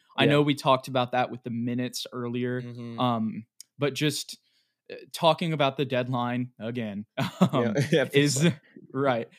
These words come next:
Speaker 1: Is, I saw that apparently now the, the Raptors are taking calls for O G Anunoby, so maybe
Speaker 2: Mm-hmm.
Speaker 1: that'll accelerate things a little bit. Um,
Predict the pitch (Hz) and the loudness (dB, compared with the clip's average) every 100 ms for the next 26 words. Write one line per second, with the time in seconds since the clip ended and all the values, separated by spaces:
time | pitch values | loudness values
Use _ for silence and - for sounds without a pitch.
0 | - 175 143 151 156 165 - 214 254 202 | -10 0 0 4 4 4 4 4 6 4
1 | 151 143 170 185 165 151 143 147 131 123 | 2 0 0 0 0 0 0 0 -2 -6
2 | 113 127 131 135 135 123 123 139 123 117 | -4 -2 0 0 -4 -6 -6 -6 -6 -8
3 | - 123 117 110 - 120 120 113 123 117 | -4 -4 -4 -6 -10 -10 -8 -6 -6 -6
4 | 113 113 107 101 98 117 120 135 139 127 | -6 -6 -8 -10 -10 -6 -4 -2 -2 -2
5 | 123 117 - 123 120 113 113 120 110 120 | -2 -6 -6 -4 -4 -6 -8 -10 -10 -10
6 | 107 107 98 107 - _ _ _ - 120 | -10 -12 -10 -12 -14 _ _ _ -6 -4
7 | 104 95 | -4 -8